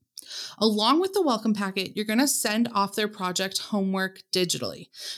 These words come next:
This is an in-depth questionnaire asking all about their likes, dislikes, needs, and wants. Naturally, we do have a comprehensive design questionnaire with over eighty questions available for you in the shop,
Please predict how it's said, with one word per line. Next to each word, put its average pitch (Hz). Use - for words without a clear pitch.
This 208
is 196
an 170
in-depth 233
questionnaire 254
asking 190
all 185
about 220
their 165
likes, 226
dislikes, 208
needs, 196
and 185
wants. 170
Naturally, 247
we 226
do 180
have 208
a 277
comprehensive 247
design 220
questionnaire 196
with 185
over 170
eighty 220
questions 220
available 185
for 220
you 233
in 247
the 277
shop, 170